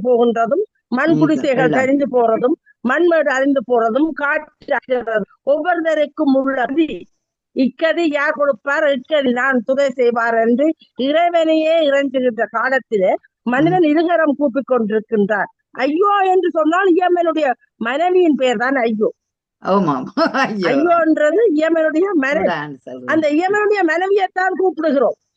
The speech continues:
Speaker 1: கடவுளை என்று கூப்பிடல. மண் சரிவு விளையக்கம் ஐயோ என்னை கொண்டு போ, கடல் வரைக்கும் ஐயோ என்றோம். ஐயோ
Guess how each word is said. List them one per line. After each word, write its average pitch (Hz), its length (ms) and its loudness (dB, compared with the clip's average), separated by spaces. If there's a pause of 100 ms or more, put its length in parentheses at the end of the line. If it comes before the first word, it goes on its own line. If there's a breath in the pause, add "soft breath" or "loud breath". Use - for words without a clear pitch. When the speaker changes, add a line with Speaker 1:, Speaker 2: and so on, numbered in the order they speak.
(500)
Speaker 1:
கடவுளை 339 360 -2
என்று 359 180 0
கூப்பிடல. 320 440 0
மண் 254 220 0
சரிவு 311 280 0
விளையக்கம் 302 400 -2
ஐயோ 294 340 0 (580)
என்னை 285 240 0
கொண்டு 269 340 0
போ, 240 120 2 (680)
கடல் 294 240 0
வரைக்கும் 330 520 0
ஐயோ 330 360 2 (120)
என்றோம். 196 380 -2 (440)
ஐயோ 311 320 0